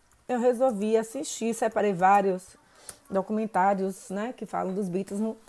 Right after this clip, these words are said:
deu tempo de assistir tudo, que vocês sabem, né? Eu sempre pulo na frente de alguma coisa. Eu resolvi, aí na Apple T V tava disponível.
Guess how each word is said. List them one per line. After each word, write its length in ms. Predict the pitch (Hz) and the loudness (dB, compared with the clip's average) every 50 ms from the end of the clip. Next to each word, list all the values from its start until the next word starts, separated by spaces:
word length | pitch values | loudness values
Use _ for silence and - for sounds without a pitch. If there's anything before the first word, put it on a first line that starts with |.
| - - - | -20 -14 -10
deu 220 | 202 185 170 202 | -4 0 0 0
tempo 240 | 196 - 214 190 190 | 0 0 -2 -4 -2
de 80 | 175 185 | -2 -4
assistir 380 | 180 - - 185 - - 190 | -4 -4 -8 -8 -6 -6 -6
tudo, 280 | - - 185 190 185 202 | -4 -4 -2 -2 -2 -4
que 80 | - - | -6 -10
vocês 220 | - - - 151 | -8 -8 -8 -6
sabem, 340 | - - 180 180 165 180 180 | -6 -6 -6 -4 -4 -6 -4
né? 140 | 185 196 214 | -4 -6 -6
Eu 40 | |
sempre 320 | 208 - 202 202 - - 196 | -6 -6 -8 -6 -6 -6 -6
pulo 280 | - - 180 185 190 | -6 -6 -4 -4 -2
na 140 | 180 180 170 | -4 -4 -6
frente 220 | - - 170 165 - | -8 -8 -10 -8 -8
de 40 | |
alguma 200 | 196 185 190 185 | -8 -8 -8 -10
coisa. 340 | 185 - 196 185 196 196 233 - - - - - - - - - - - _ _ _ _ _ _ _ _ _ _ _ _ - | -8 -4 -4 -2 -2 -2 -4 -8 -12 -20 -20 -20 -20 -20 -20 -20 -20 -20 _ _ _ _ _ _ _ _ _ _ _ _ -4
Eu 260 | 277 294 302 294 254 | 0 4 4 4 4
resolvi, 800 | 214 - 247 262 277 277 285 277 254 208 240 254 254 294 311 294 - 233 | 4 2 4 4 4 4 4 4 4 2 2 2 2 2 2 0 -2 -2
aí 160 | 240 240 240 240 | 0 0 0 0
na 200 | 233 233 226 220 | 2 2 4 2
Apple 200 | 220 - 214 202 | 2 2 0 -2
T 140 | - 240 | -2 -4
V 200 | 202 170 196 208 | -4 -2 -2 -4
tava 520 | 202 - 185 180 185 190 185 196 226 - 151 - _ _ _ | -2 0 2 2 2 2 2 0 -2 -4 -6 -10 _ _ _
disponível. 760 | 180 185 196 - - 208 202 190 185 196 196 202 226 277 - | -10 -10 -6 -4 -2 0 0 2 2 2 2 2 0 -2 -4